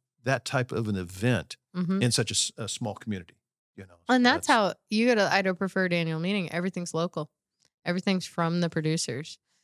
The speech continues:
Speaker 2: And that's just the coolest part of it.
Speaker 1: Yeah.
Speaker 2: Well, and remember, when you go to farmer's market, they're usually in the morning. That's not always true. Sometimes they're on, like, a Tuesday night from four
Speaker 1: Right.
Speaker 2: to seven, 'cause I know, like, one,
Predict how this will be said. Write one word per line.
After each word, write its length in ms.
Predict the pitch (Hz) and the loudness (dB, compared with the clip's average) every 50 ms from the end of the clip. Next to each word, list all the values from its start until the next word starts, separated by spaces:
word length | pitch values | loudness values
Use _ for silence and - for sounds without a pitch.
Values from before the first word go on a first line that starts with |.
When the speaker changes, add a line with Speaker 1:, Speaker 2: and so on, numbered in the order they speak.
| _ _ _ _ | _ _ _ _
Speaker 2:
And 100 | 165 175 | -2 0
that's 300 | 175 185 190 190 - - - | 2 2 2 0 -2 -6 -4
just 160 | 196 - - | -4 -4 -4
the 80 | 160 | -6
coolest 400 | 147 - 156 151 151 160 160 - | -6 -4 -4 -2 -2 -2 -4 -4
part 220 | - 151 143 147 151 | -6 -4 -4 -4 -6
of 100 | 156 160 | -6 -8
it. 120 | - - - | -10 -10 -12
Speaker 1:
Yeah. 100 | 80 82 - _ _ _ _ _ _ _ _ _ _ _ _ _ | -14 -14 -14 _ _ _ _ _ _ _ _ _ _ _ _ _
Speaker 2:
Well, 120 | - 208 202 | 4 4 6
and 180 | 170 202 208 | 6 4 4
remember, 480 | 202 208 214 220 233 262 269 240 180 - | 4 4 4 4 4 4 4 4 4 2
when 140 | 190 185 185 | 2 2 4
you 60 | 180 | 4
go 100 | 202 208 | 4 4
to 60 | 226 | 4
farmer's 300 | - 233 190 175 165 165 - | 4 2 2 2 2 2 2
market, 180 | 165 165 170 - | 0 0 2 2
they're 80 | 175 | 2
usually 260 | 185 208 220 226 226 | 2 2 2 2 4
in 80 | 233 233 | 4 4
the 60 | 226 | 6
morning. 320 | 214 175 160 156 165 190 - - _ | 6 6 4 4 2 2 0 -4 _
That's 260 | - 147 139 139 - - | -2 -2 -2 -2 -4 -4
not 240 | 147 147 156 165 | -2 0 2 2
always 180 | 175 170 170 170 | 4 4 2 2
true. 160 | - - 165 | 2 0 0
Sometimes 380 | 170 - 208 233 233 233 208 196 | 0 0 0 2 2 2 2 4
they're 140 | 190 180 170 | 2 2 2
on, 100 | 165 156 | 2 0
like, 160 | 156 147 147 | 0 -2 -2
a 60 | 143 | -2
Tuesday 460 | - - 180 170 165 151 156 156 156 | -2 -2 -2 -2 -2 -2 0 0 0
night 240 | 151 156 147 143 - | 0 0 0 -2 -2
from 140 | 147 147 147 | -4 -6 -2
four 160 | - - 151 | 0 0 2
Speaker 1:
Right. 40 | 151 147 | 2 2
Speaker 2:
to 80 | 143 | 0
seven, 400 | - - 160 151 139 135 143 156 | 2 2 2 2 2 2 0 -2
'cause 160 | 151 - 156 | 0 0 2
I 100 | 160 165 | 2 2
know, 160 | 170 185 196 190 | 4 4 4 4
like, 200 | 175 156 147 - | 4 2 0 0
one, 180 | 165 165 135 | 0 -2 -2